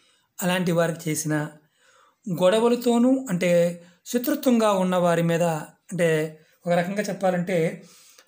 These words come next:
ఆ, మీరు వాళ్ళని శత్రువుగా చూసి వారిని ఇబ్బంది పెట్టాలని ప్రయత్నం చేసినా ఇది ఫలితం రాదు.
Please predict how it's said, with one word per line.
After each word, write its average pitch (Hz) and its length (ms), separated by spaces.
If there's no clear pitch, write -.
ఆ, 165 220
మీరు 202 320
వాళ్ళని 202 560
శత్రువుగా 208 600
చూసి 208 460
వారిని 170 280
ఇబ్బంది 190 380
పెట్టాలని 180 560
ప్రయత్నం 160 400
చేసినా 190 440
ఇది 185 420
ఫలితం 156 300
రాదు. 147 280